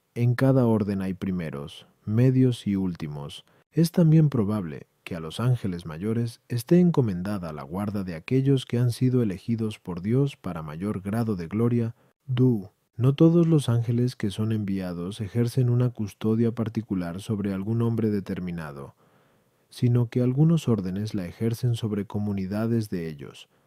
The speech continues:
mayores o menores. Tres. Los ángeles inferiores ejercen a veces algunos oficios propios de los superiores, en cuanto que participan algo de los dones de estos,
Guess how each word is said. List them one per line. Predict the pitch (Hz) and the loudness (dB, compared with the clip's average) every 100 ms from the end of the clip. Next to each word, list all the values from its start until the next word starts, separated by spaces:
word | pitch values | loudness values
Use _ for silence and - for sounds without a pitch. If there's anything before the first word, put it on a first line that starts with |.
| _ _ _ _ - | _ _ _ _ -10
mayores | 87 82 95 110 123 131 - _ | -8 -6 -2 0 2 0 -6 _
o | _ 92 | _ -10
menores. | 82 80 78 64 65 - _ _ _ | -8 -8 -10 -12 -16 -20 _ _ _
Tres. | - 87 78 - _ _ | -8 -6 -6 -12 _ _
Los | 135 135 | 6 8
ángeles | 185 180 175 143 | 8 6 6 8
inferiores | 131 107 98 101 104 107 | 6 4 0 0 0 -2
ejercen | 101 117 113 117 95 | -2 0 0 0 -2
a | |
veces | 92 104 123 107 | -4 -2 -4 -2
algunos | 95 113 123 113 | -4 0 0 0
oficios | 98 117 113 113 | -2 -2 0 -2
propios | - 120 117 120 | 0 -2 2 0
de | 110 | 2
los | 101 98 | -2 -4
superiores, | 104 92 117 98 69 - - _ _ _ | -8 -2 -2 -2 -4 -12 -20 _ _ _
en | 143 139 | 4 8
cuanto | 160 151 147 | 6 6 6
que | 135 | 4
participan | 123 117 113 104 123 127 110 | 4 2 2 0 2 2 0
algo | 113 139 143 | 2 4 6
de | 127 | 4
los | 98 92 | 2 0
dones | 113 110 92 | 2 2 0
de | 92 | 0
estos, | 117 - 107 120 - | -2 0 -4 -4 -12